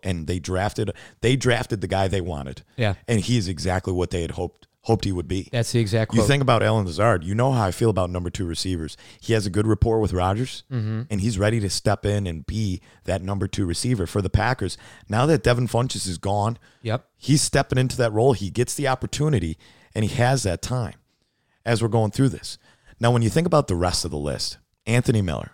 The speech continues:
Speaker 1: Chicago Bears, who's playing quarterback? Who is playing quarterback for the Chicago Bears, dude? That's the question I have. Paris Campbell was hurt a lot last year.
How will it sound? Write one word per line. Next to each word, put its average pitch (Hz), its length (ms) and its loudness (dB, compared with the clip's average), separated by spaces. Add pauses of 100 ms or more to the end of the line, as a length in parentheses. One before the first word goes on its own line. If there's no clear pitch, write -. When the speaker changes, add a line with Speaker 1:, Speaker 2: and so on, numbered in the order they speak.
(240)
Speaker 1:
Chicago 107 500 2
Bears, 78 480 -4 (800)
who's 226 160 6
playing 185 240 4
quarterback? - 600 2 (1120)
Who 208 180 6
is 226 140 2
playing 151 260 2
quarterback 104 480 2
for - 100 -4
the 90 80 -2
Chicago 98 440 0
Bears, 98 320 -2
dude? - 240 -12 (560)
That's 135 160 2
the 135 80 0
question 123 340 0
I 101 140 -2
have. 80 280 -4 (380)
Paris 135 260 4
Campbell 135 400 0 (300)
was 101 160 -2
hurt 120 300 2 (100)
a 98 80 -4
lot 95 260 -2
last 71 320 -6
year. 50 220 -8